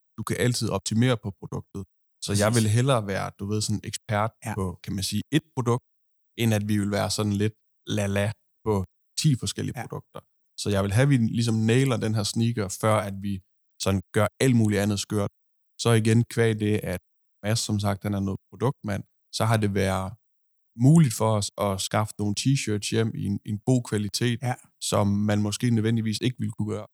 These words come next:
Speaker 1: Så jo, altså, vi holder os som udgangspunkt til, til de her sneaks, og så har vi addet nogle andre produkter for ligesom at give vores kunder lidt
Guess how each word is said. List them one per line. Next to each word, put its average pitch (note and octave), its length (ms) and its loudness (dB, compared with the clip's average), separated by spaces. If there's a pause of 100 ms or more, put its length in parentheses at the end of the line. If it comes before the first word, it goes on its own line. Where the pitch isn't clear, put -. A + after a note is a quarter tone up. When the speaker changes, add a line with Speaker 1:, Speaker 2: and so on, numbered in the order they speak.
Speaker 1:
Så A2+ 60 -12
jo, A2+ 220 2
altså, G2+ 180 0
vi A#2+ 100 4
holder C#3 260 6
os A2 100 2
som G#2+ 100 -4
udgangspunkt A2 480 -2
til, F#2+ 220 -4 (400)
til G2+ 120 -2
de G#2+ 140 4
her G2+ 100 2
sneaks, - 440 -4
og - 140 -4
så A2+ 100 0
har A#2 240 0
vi G2+ 180 -4
addet A2 300 0
nogle G2 200 -2
andre G2+ 200 -2
produkter G2 580 -8
for G2+ 280 -2 (880)
ligesom B2 260 4
at A2 100 2
give A#2 180 2
vores G#2 200 0
kunder A2+ 260 2
lidt G#2 180 0